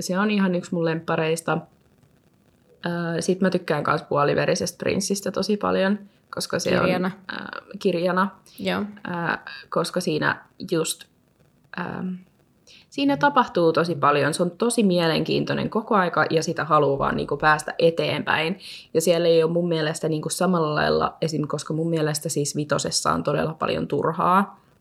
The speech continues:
Speaker 2: Mm.
Speaker 1: Esimerkiksi mitä olisi voinut jättää pois, niin mun mielestä sitten niinku kutosessa ei ole silleen samalla lailla.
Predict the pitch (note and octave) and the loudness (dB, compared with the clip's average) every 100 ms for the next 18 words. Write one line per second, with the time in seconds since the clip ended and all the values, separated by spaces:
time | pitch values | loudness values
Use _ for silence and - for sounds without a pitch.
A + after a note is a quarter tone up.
0 | _ G3+ F#3+ F#3+ E3+ F3 F3 F3+ F#3 F#3+ | _ -4 -2 -2 0 0 0 0 0 0
1 | E3 E3+ D#3+ D3+ D3+ D#3+ - D3+ - D#3+ | 2 2 2 0 0 -4 -2 -2 2 2
2 | D#3 D#3 - - - - D#3+ D#3+ D#3 D3+ | 2 0 -8 -20 -16 -4 0 2 0 -2
3 | D3+ D#3+ - C#3 - - _ - - D#3 | -2 -4 0 0 0 -4 _ -10 -4 -2
4 | C#3+ C#3 C#3+ - _ - - _ - C3+ | 0 -2 -2 -6 _ -20 -20 _ -8 -4
5 | - E3 - D3 D3 C#3+ C#3 C#3+ C#3+ D3 | -4 -4 -4 0 2 2 0 0 2 2
6 | D#3 D#3+ D3 C#3+ - F2+ E2+ - | 2 0 0 2 0 0 2 0